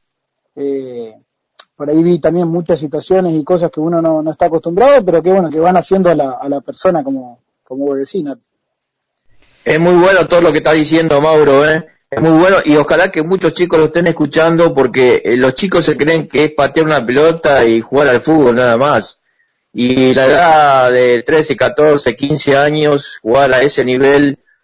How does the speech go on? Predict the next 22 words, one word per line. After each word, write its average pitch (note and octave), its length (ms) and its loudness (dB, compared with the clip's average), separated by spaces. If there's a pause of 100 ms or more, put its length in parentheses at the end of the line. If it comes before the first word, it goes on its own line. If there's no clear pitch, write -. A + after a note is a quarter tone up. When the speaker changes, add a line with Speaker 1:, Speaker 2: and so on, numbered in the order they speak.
(160)
Speaker 2:
o A2 140 0
estar C3+ 240 0
en C3+ 100 2
los A2+ 300 2
equipos C3+ 400 0
de B2+ 100 2
afa C#3 380 0
es C3 80 -6
muy C#3+ 160 -2
sacrificado. A#2 760 0
La A2+ 120 2
vida C#3+ 420 2 (380)
es A#2 280 -2
muy E3 300 2
complicada, A2+ 920 0
no E3+ 80 0
es F#3+ 80 -2
solamente C3 640 0
patear A#2+ 280 0
una A#2+ 200 0
pelota, C3 380 0
¿no? A#2 240 -2